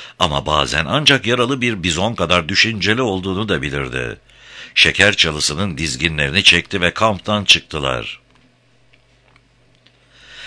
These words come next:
Kızı yaklaşık bir kilometre ötede bir ağacın gölgesinde düşen bir dalın üzerinde oturur buldu. Asil yürek biraz ötesinde bağlanmıştı. Sera'nın kendisine doğru yaklaştığını görünce telaşla ayağa fırladı.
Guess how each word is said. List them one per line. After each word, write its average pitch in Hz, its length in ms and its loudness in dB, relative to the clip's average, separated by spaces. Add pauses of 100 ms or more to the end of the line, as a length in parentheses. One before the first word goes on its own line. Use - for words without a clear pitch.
(200)
Kızı 160 240 4
yaklaşık 170 500 4
bir 156 160 -2
kilometre 73 480 -2
ötede 78 300 2
bir 127 120 -2
ağacın 110 500 2
gölgesinde 76 720 -2
düşen 143 380 2
bir 127 200 -2
dalın 110 240 0
üzerinde 78 460 -2
oturur 80 500 -4
buldu. 64 480 -8 (540)
Asil - 240 2
yürek 165 340 2
biraz 139 240 2
ötesinde 92 500 2
bağlanmıştı. 69 920 0 (540)
Sera'nın 95 500 4
kendisine 110 540 0
doğru 85 240 0
yaklaştığını 82 640 2
görünce 78 420 0
telaşla 113 460 2
ayağa 80 320 2
fırladı. 67 640 -6